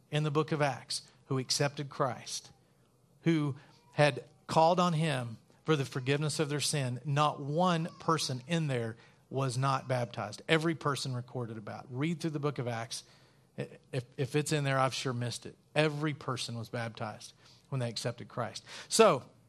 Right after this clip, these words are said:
what we want to have is this, this view that doesn't fall all the way over here, all the way over there. The view of Scripture is that baptism is reserved for people who have put their faith, hope, and trust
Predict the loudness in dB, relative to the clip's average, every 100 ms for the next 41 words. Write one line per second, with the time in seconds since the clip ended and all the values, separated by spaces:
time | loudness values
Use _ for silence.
0 | _ _ -20 -2 2 4 6 8 8 8
1 | 8 8 6 6 4 2 -6 0 4 4
2 | 2 2 4 4 4 6 6 6 2 4
3 | 4 6 8 6 6 4 4 2 0 2
4 | 4 6 6 4 4 2 2 4 6 6
5 | 4 0 -14 _ _ _ _ _ _ 6
6 | 6 6 2 2 4 4 2 4 4 4
7 | 2 4 4 4 4 4 0 4 6 6
8 | 6 4 4 4 4 2 4 2 4 4
9 | 6 4 2 -4 -12 -20 4 6 6 2
10 | -2 0 0 0 0 -6 -14 2 4 6
11 | 4 2 2 -4 -4 0 4 4 0 -6
12 | -18 -20 _ 2 4 4 2 -4 -20 -20
13 | _ -4 -2 0 2 4 2 -2 -6